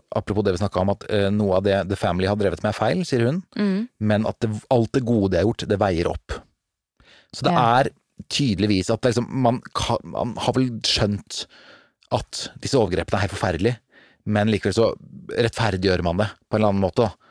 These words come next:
Speaker 1: kan
Speaker 2: Ja.
Speaker 1: det virke som. Ehm, og den filmen da, hvis man ønsker å se den, så heter den Children of God, Lost and Found.
Speaker 2: Mm.
Speaker 1: Og vi kunne altså snakket om så mange skjebner i kjølvannet av denne sekten. Det er
Speaker 2: Ja.
Speaker 1: mange intervjuer ute, det er mange som står fram. Det er fryktelig mørkt.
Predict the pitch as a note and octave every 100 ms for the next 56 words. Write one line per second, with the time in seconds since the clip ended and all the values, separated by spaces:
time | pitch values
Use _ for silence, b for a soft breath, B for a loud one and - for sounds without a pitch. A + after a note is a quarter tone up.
0 | b F#3+ A2 G#2 - G2 F#2 _ B B
1 | B B B B B B B _ C3 C3+
2 | C#3 C#3 - D#3 D#3 C#3+ B2+ D#3+ C3+ -
3 | C3 C3 C3 C3 - A#2 - A2+ A#2+ B2+
4 | A#2+ F#2 G2 F#2+ G2 F2+ F2+ F2+ F#2 F2
5 | F2+ - G2 - - G2 F#2 - - E2+
6 | F2+ F2+ - - - B B B B B
7 | E3 B2+ D3 - D3+ G#2 B2 A#2+ A#2+ A#2+
8 | G#2+ - G#2 G#2 - G#2 G2+ F2+ - F2+
9 | F2 G2 F#2 G#2+ F2 E2 F2 E2 F2 F2
10 | F2+ F2 E2+ - - C3+ A2 F2+ G2+ G2
11 | F2 F2+ F2 G#2+ G2 F#2+ - C#3 D3+ A2
12 | - A2 A2+ F#2+ A2+ C#3+ D3+ B B B
13 | B B2+ C3 C#3 - A#2 C#3+ - -